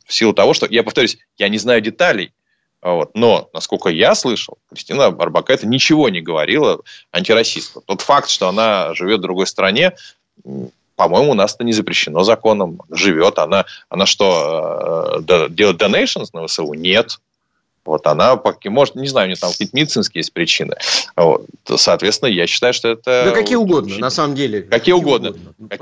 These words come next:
Speaker 2: Просто
Speaker 1: угодно.
Speaker 2: человек
Speaker 1: Хорошо.
Speaker 2: там живет.
Speaker 1: А если бы она жила не в Америке, а если бы она, если бы она жила в дружественном, э, нам, не знаю, там, в, в, э, в нейтральном Дубае,
Speaker 2: В Беларуси.
Speaker 1: в дружественной, да, в
Speaker 2: Да в
Speaker 1: дружественной
Speaker 2: Беларуси,
Speaker 1: К Н Д Р.
Speaker 2: условно.
Speaker 1: Вот жила бы Кристина Орбакайте в К Н Д Р.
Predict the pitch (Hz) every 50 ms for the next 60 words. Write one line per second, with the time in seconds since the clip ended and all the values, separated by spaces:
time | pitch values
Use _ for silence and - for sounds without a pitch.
0 | 170 185 170 151 123 127 113 170 - - 139 - - - - 127 123 113 110 104
1 | 113 143 190 202 - 185 175 160 135 135 147 151 151 151 147 135 135 131 120 123
2 | 160 190 190 151 - 113 117 135 131 113 107 113 107 98 95 107 - - 110 98
3 | 98 92 90 92 107 123 107 87 95 123 127 120 110 - 110 101 92 87 - -
4 | - _ _ _ - 80 82 64 57 80 80 101 107 110 101 90 85 76 73 76
5 | 76 80 82 82 85 80 78 - - - - 85 - - 92 80 95 - - _
6 | _ _ _ _ _ _ - 104 87 90 107 131 135 120 101 151 175 185 160 123
7 | 104 92 110 98 82 92 104 123 131 123 165 175 190 170 156 143 139 160 - 107
8 | 92 107 101 92 _ _ _ _ _ _ _ _ _ - 110 107 101 160 - 175
9 | 202 196 190 165 131 151 156 160 151 139 135 110 98 95 - - - - - _
10 | _ - 202 233 208 165 175 190 254 277 240 - - 131 113 - 202 220 190 147
11 | 123 110 104 98 104 101 - 226 254 254 - - - - 156 196 196 165 139 139
12 | 127 104 85 80 -